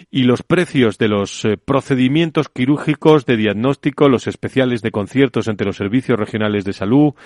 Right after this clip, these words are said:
y los centros privados son de una media del cuarenta y seis, cincuenta y seis y cincuenta por ciento inferiores respectivamente al precio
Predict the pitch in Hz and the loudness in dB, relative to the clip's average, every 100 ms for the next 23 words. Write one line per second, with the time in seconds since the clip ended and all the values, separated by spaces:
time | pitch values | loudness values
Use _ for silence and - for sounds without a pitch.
0 | - - - - 107 95 - 147 127 117 | -20 -20 -20 -6 -2 -2 0 0 0 -2
1 | 127 117 117 117 - 127 120 110 - 131 | 2 4 4 2 2 0 0 -6 -8 -4
2 | 113 180 208 147 151 151 151 139 - - | 2 2 2 0 0 2 2 0 -10 -20
3 | - 107 107 104 120 113 107 110 104 175 | -14 -4 -2 0 0 0 0 -4 -2 2
4 | 175 156 147 120 107 98 104 131 - 117 | 2 0 -6 -2 -2 -2 -4 -4 -6 -8
5 | 110 135 139 120 107 123 117 117 - 120 | 0 0 2 -2 -2 -2 -2 -2 0 2
6 | 147 185 175 139 - 101 120 117 110 107 | 4 2 0 -4 -4 -2 2 2 2 0
7 | 107 107 - _ - - - - - 104 | 0 0 -2 _ -20 -20 -20 -20 -2 0
8 | 101 - 117 - 117 107 101 | 0 0 0 0 4 4 4